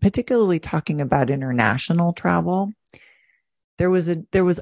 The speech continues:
other travel that I did, um, domestically. I've been, you know, all around the United States. There's probably fifteen or so states, I would guess, that I haven't been to. So I'm not, I'm not saying, you know, I'm one of those people that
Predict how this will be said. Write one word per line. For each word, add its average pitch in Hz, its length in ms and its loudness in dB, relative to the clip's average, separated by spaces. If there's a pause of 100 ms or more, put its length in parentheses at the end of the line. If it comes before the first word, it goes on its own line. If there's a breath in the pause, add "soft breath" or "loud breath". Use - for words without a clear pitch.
other 185 320 2
travel 131 460 0
that 135 140 0
I 131 120 0
did, - 440 0 (160)
um, 139 200 0
domestically. 135 880 0
I've 131 120 0
been, 143 360 0 (160)
you 208 120 0
know, 151 100 0
all 156 220 2
around 131 240 -2
the 135 80 -4
United 131 460 0
States. - 380 2
There's 143 320 0 (420 loud breath)
probably 147 720 0
fifteen 147 500 0
or 131 100 2
so 131 200 2
states, - 460 -2
I 50 100 0
would 50 140 -2
guess, - 280 -2
that - 120 -4
I 123 60 2
haven't 127 440 0
been 120 220 0
to. - 240 0
So - 140 -4
I'm 147 80 -2
not, - 260 0 (100)
I'm 151 120 0
not - 180 -2 (160)
saying, 131 520 -2
you 151 120 0
know, 135 80 2
I'm 135 80 -2
one 139 140 -2
of 143 40 0
those 131 200 0
people 147 320 0
that - 200 -2